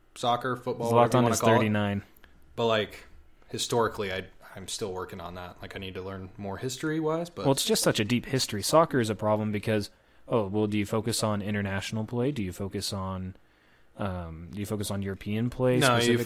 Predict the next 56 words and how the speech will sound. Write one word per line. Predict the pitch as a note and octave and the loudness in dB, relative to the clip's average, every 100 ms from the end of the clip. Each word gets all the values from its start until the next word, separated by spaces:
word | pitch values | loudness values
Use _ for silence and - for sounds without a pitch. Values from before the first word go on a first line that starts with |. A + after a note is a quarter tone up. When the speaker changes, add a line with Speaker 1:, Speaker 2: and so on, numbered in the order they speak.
| B2+ B2 | 2 4
Speaker 1:
focus | B2+ | 4
on | A2 | 2
Speaker 2:
Do | |
you | |
Speaker 1:
M | G#2+ | 0
L | G2+ G2+ | 0 0
S. | G2+ | -2
Speaker 2:
focus | |
on, | G#2 G2 F2+ - - _ - | -4 -4 -8 -18 -20 _ -10
yeah, | |
focus | C3 D#3+ D#3+ D#3+ | 0 2 2 2
on | D3+ | 2
the, | C3+ G2 A#2+ A2 - - | 2 0 2 2 -2 -2
the | B2 | -2
breadth | A#2+ B2+ C#3+ - - - | 6 8 6 2 -16 0
of | C3 A#2+ | 2 4
the | A2+ | 2
history | C3 - - A#2+ | 2 0 0 2
available | G#2+ G#2+ G#2+ A2 G#2 | 2 4 4 2 0
by | F#2+ F#2+ | -2 -2
M | G#2+ | -2
L | G#2+ F#2+ | -2 -4
S. | F#2 - | -6 -4
Speaker 1:
Twenty-five | - C3 A#2 C3+ | 0 2 6 6
Speaker 2:
The, | B2 | 6
Speaker 1:
years. | A2 G#2 - - | 2 0 -4 -8
Speaker 2:
the | - A#2 | 0 0
penalty | G#2+ C#3 D#3 D3 C#3 | 0 2 2 4 2
system | - C3 - B2+ | 2 0 2 2
that | A#2 | 4
was | G#2 G#2+ | 2 2
originally | G#2+ A#2 A#2+ A2+ G#2 | 0 2 2 0 0
inputted. | A#2 A2+ A2+ A2+ G#2+ | 0 0 0 0 2
Speaker 1:
Oh, | A2 G#2 | 2 2
man, | G2+ G2+ | -2 -4
that | G#2+ | -4
was | G#2+ | -4
wild. | G2 G2 G2 F#2+ | -2 -2 -2 0
Speaker 2:
Beautiful. | B2+ B2+ A#2 A#2+ | 4 4 4 0
The | A2+ | 0
playoff | G#2+ - C#3 C#3 B2+ | -2 2 6 6 4
system | - B2+ - C3 A#2+ A#2+ A#2 | 2 -2 0 2 2 2 0
that | G#2+ G#2 | 0 2
is | G2+ | 4
the | |
Speaker 1:
Terrible. | G#2+ G#2+ | 4 4
Speaker 2:
only | A#2 A2 | 2 0
thing | A#2+ | 0
that | A2+ F2+ | 0 -2
keeps | A2+ G#2 - - | -4 -4 -6 -6
M | A2 | -2
L | A2+ A2 | 0 0
S | G2+ | 0
relevant | G#2+ G#2+ G#2+ A2 | 0 0 0 -4
in | - | -4
Speaker 1:
Terrible. | G#2 | -2